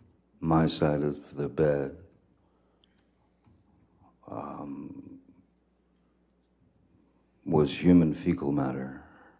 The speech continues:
Um, so I understood why it wasn't a good time to go down there. Um,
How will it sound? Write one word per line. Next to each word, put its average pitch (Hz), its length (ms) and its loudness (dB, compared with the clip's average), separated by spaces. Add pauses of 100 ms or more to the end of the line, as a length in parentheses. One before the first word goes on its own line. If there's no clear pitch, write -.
(3000)
Um, 76 480 -14 (1300)
so - 680 -8
I 78 220 0
understood 78 640 -2
why 71 520 -2 (720)
it 60 100 -12
wasn't 71 380 -4
a 67 40 -6
good 65 260 -10
time 65 280 -8
to - 60 -10
go 64 160 -6
down 71 360 -4
there. 65 240 -12 (1800)
Um, 71 420 -6